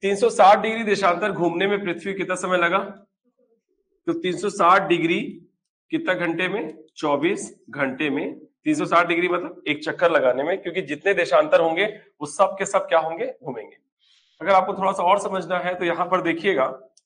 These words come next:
ये देखिए, ये पृथ्वी पे आप देखिएगा कि अगर पृथ्वी यहां से यहां घूमती है तो कितना डिग्री घूमेगी?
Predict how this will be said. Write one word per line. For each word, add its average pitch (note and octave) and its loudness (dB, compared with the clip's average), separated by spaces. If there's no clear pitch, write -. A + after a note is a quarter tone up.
ये F#3 0
देखिए, F#3+ 0
ये D#3+ 2
पृथ्वी F#3+ -4
पे E3+ 0
आप D#3+ 4
देखिएगा E3 0
कि G3+ -4
अगर F3+ 2
पृथ्वी G3+ -6
यहां G#3 2
से A3 -8
यहां E3+ 0
घूमती D#3 0
है D#3+ 0
तो F3 -4
कितना E3+ 0
डिग्री F3 0
घूमेगी? F3+ -2